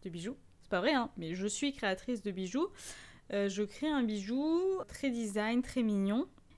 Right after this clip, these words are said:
Et du coup, j'ai décidé de créer ce bijou parce que le premier bijou que j'ai créé, c'était une réplique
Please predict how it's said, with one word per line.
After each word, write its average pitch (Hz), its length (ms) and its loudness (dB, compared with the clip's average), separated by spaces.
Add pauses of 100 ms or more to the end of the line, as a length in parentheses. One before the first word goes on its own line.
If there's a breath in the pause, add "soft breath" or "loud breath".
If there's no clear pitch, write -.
(160)
Et 254 100 6
du 254 140 4
coup, 415 240 10
j'ai 262 160 4
décidé 262 420 4
de 359 60 -6
créer - 340 2
ce 294 160 0
bijou 240 400 2 (220)
parce 233 180 0
que - 80 0
le 262 220 4
premier 269 260 6
bijou 254 220 4
que 240 80 -2
j'ai 233 100 -2
créé, 233 300 2
c'était 269 340 2
une 240 80 6
réplique 233 540 2